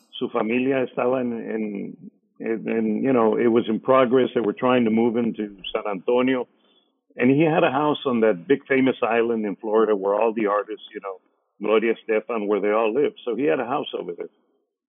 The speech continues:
So he went a weekend, uh, one weekend he went and, uh, they asked me, "Hey, uh, we need you to cover the morning shift on Saturday." I said, "Okay." Uh, and I had just started. I'd been with the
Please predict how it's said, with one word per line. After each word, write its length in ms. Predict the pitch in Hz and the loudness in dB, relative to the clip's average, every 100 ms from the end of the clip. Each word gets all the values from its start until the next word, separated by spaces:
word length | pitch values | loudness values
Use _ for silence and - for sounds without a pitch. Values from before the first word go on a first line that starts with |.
| - | -4
So 100 | 143 | -2
he 160 | 120 190 | 0 -2
went 280 | 147 151 135 | 0 0 -2
a 60 | |
weekend, 600 | 117 143 156 135 113 101 - _ _ _ _ _ 110 | -2 -2 0 -2 -2 -4 -12 _ _ _ _ _ -4
uh, 160 | 104 | -2
one 280 | 101 139 156 | 0 0 2
weekend 340 | 131 117 123 107 | 0 0 -2 -2
he 120 | 123 | 0
went 360 | 113 113 107 | 0 0 -2
and, 300 | 113 98 90 - _ _ _ _ _ _ _ 92 | -4 -4 -6 -12 _ _ _ _ _ _ _ -10
uh, 220 | 98 95 | -8 -2
they 220 | 90 110 | 0 2
asked 260 | 113 113 - | 0 -2 -4
me, 100 | 113 | -2
"Hey, 260 | 127 135 120 | 2 2 2
uh, 160 | 101 - _ _ | -2 -6 _ _
we 80 | 120 | -2
need 140 | 131 127 | -2 -2
you 60 | 120 | -6
to 80 | 107 | -2
cover 240 | 123 117 | -2 -2
the 60 | 107 | -2
morning 340 | 110 113 104 - | -2 -2 -4 -8
shift 240 | 104 - | -12 -8
on 120 | 95 90 | -10 -6
Saturday." 420 | 107 104 101 95 98 | -4 -4 -4 -6 -8
I 40 | - | -8
said, 100 | - - - | -12 -12 -4
"Okay." 280 | 156 143 135 _ _ _ _ _ _ | -2 -2 -4 _ _ _ _ _ _
Uh, 260 | 104 104 101 104 | -2 0 0 0
and 80 | |
I 80 | 113 | 2
had 180 | 117 92 | 2 0
just 220 | - 143 - | 0 -2 0
started. 380 | 117 113 104 101 | 0 0 0 -2
I'd 160 | 107 | -2
been 180 | 92 117 | -4 -4
with 140 | 110 | -6
the 80 | - | -10